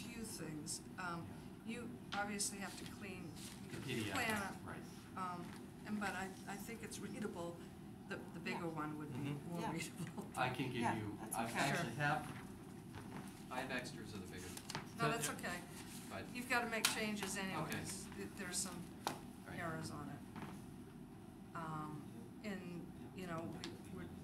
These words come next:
Speaker 1: talking about a little bit of change and changes to the, um, uh, the bounds, the con-,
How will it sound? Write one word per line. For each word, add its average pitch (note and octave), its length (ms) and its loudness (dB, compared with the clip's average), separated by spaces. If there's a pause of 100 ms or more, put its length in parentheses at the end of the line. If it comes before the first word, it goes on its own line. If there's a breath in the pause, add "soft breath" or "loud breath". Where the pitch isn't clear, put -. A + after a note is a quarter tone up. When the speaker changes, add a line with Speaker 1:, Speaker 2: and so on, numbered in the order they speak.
(180)
Speaker 1:
talking D#3 320 -2
about D#3 300 -2
a D3+ 120 -6
little D#3+ 220 -4
bit D#3 80 -2
of D3+ 140 -6
change E3+ 540 -2 (180)
and D3+ 180 -2
changes E3 560 -2 (440 loud breath)
to D#3+ 360 0 (400)
the, E3 180 2 (120)
um, D3 240 -2 (840)
uh, - 20 -4 (400)
the D#3 60 -6
bounds, D#3 600 -2 (360)
the D#3+ 60 -6 (240)
con-, D#3 120 -4